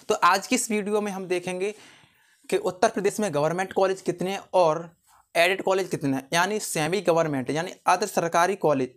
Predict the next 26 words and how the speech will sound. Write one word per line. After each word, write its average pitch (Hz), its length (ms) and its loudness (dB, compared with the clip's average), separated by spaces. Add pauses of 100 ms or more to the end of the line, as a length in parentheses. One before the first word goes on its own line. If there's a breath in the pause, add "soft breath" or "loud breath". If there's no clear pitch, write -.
(100)
अर्ध 202 260 4
सरकारी 170 480 0
कॉलेज 185 360 0 (220 loud breath)
हमारे 170 380 0
उत्तर 175 220 -2
प्रदेश 165 300 -4
में 185 100 -4
कितने 143 300 -4
हैं। 131 100 -4 (220 loud breath)
जो 180 80 4
बच्चे 202 240 2
डिप्लोमा 180 400 -2
in 190 80 -6
pharmacy 175 520 -4
की 196 80 0
तैयारी 165 320 0
कर 151 120 -2
रहे 131 120 -10
हैं, 127 60 -14 (260 loud breath)
डिप्लोमा 202 480 2
in 196 120 -2
pharmacy 190 540 -2
के 196 80 0
कितने 202 340 -2
कॉलेज 190 280 2
हैं, 196 120 -8